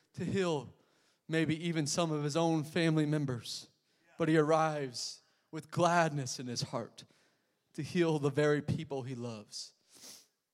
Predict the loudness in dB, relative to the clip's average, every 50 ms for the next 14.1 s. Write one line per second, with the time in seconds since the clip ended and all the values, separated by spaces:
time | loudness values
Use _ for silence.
0 | _ _ _ _ _ _ _ -12 -4 -2 0 0 0 -2 -6 -6 -8 -8 -8 -8
1 | -8 -6 -6 -6 -4 -6 -6 -6 -6 -4 -4 -4 -4 -2 -2 -4 -4 -6 -8 -8
2 | -8 -8 -8 -8 -10 -12 -14 -16 -16 -14 -12 -10 -8 -6 -6 -6 -8 -10 -10 -10
3 | -10 -8 -6 -6 -6 -8 -8 -6 -4 -4 -4 -6 -8 -8 -8 -8 -6 -6 -4 -4
4 | -4 -4 -2 -2 -2 -2 -4 -6 -8 -12 -18 -20 _ _ _ _ _ _ _ _
5 | _ _ _ _ _ _ _ _ _ _ _ _ -6 -4 -2 -2 0 0 0 0
6 | 0 -2 -2 -4 -4 -4 -4 -4 -4 -4 -4 -4 -4 -6 -8 -12 -16 -20 -20 _
7 | _ _ _ -8 -6 -4 -4 -4 -6 -8 -8 -8 -6 -8 -8 -8 -10 -10 -8 -8
8 | -8 -8 -10 -10 -10 -8 -8 -6 -6 -8 -12 -14 _ _ _ _ _ -10 -10 -8
9 | -8 -10 -12 -14 -14 -14 -12 -12 -10 -6 -4 -2 0 0 0 -2 -2 -6 -10 -14
10 | _ _ _ _ -18 -16 -16 -16 -18 -20 _ _ _ _ _ -14 -10 -8 -8 -6
11 | -6 -6 -6 -4 -4 -4 -6 -6 -8 -8 -10 -12 -16 -20 _ _ _ _ _ _
12 | _ _ _ _ _ _ _ _ _ _ _ _ _ _ _ _ _ _ _ _
13 | _ _ _ -16 -14 -12 -8 -6 -8 -6 -4 -2 -2 -2 -2 -2 -2 -2 -2 -4
14 | -6